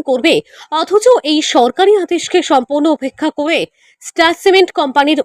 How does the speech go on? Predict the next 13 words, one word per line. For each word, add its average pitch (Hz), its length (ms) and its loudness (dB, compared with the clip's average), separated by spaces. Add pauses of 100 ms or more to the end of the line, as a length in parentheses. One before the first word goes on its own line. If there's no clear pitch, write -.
উদ্যোগে 285 380 0 (360)
ওই 320 120 -2 (100)
নেতাজি 381 380 0 (100)
নিম্ন 302 200 -4 (120)
প্রাথমিক 262 480 0
বিদ্যালয়ে 220 500 0 (100)
আয়োজন 277 360 -2
করা 277 220 -4
হয় 254 240 0 (400)
বিশ্ব 311 320 0 (160)
পরিবেশ 294 400 0
দিবসের 240 460 -2 (120)
অনুষ্ঠান। 214 360 -4